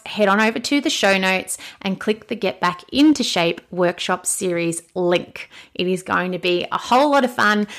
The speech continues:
These workshops are spread out over ten days. So lots of time. We're keeping them short and sweet at thirty minutes, and there will be questions at the end. So you'll be able to ask away any of the questions that you may have.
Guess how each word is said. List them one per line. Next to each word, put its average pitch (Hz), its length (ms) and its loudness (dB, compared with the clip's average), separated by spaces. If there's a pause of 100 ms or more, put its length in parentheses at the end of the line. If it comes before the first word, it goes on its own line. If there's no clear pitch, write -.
(140)
These 185 260 -2
workshops 196 560 -2
are - 80 -2
spread 226 420 0
out 202 380 2
over 240 340 4
ten 190 320 -4
days. 165 560 -2 (100)
So 175 380 0
lots 247 400 0
of 240 80 -6
time. 190 500 0
We're 190 120 0
keeping 190 340 -4
them 180 140 -6
short 262 440 2
and 214 160 0
sweet 202 360 0
at - 200 -6
thirty 277 280 2
minutes, 180 420 -2 (260)
and 185 220 -2
there 180 100 0
will 185 220 4
be 196 220 -4
questions 175 760 -6
at 170 220 -8
the 180 160 0
end. 165 380 -2
So - 140 -4
you'll 180 140 -4
be 180 140 -2
able 175 240 0
to 175 140 -4 (100)
ask 254 320 0
away 196 300 2 (280)
any 202 240 -2
of 196 100 -4
the 208 60 -4
questions 180 520 -6
that - 180 -8
you 180 140 -6
may 165 140 -6
have. 165 440 -10